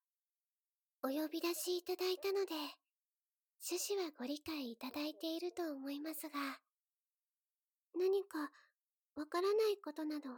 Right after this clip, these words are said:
ありますか？はい、そうですよ。不思議な扉です。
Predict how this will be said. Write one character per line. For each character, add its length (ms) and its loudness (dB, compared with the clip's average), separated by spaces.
あ 60 -6
り 100 -4
ま 180 -2
す 120 -12
か？ 160 -10
は 80 -6
い、 440 8
そ 200 2
う 60 6
で 140 -4
す 160 -8
よ。 80 -4
不 1800 -4
思 80 2
議 160 8
な 160 6
扉 480 -2
で 160 4
す。 180 -8